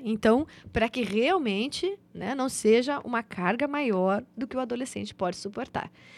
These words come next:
Geralmente, quem dá esses cursos de aprendizagem é o Sistema S, né? O S-, senai, o senac, o senat,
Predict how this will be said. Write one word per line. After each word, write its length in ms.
Geralmente, 500
quem 220
dá 220
esses 200
cursos 300
de 80
aprendizagem 800
é 120
o 60
Sistema 400
S, 380
né? 240
O 100
S-, 440
senai, 840
o 40
senac, 800
o 40
senat, 840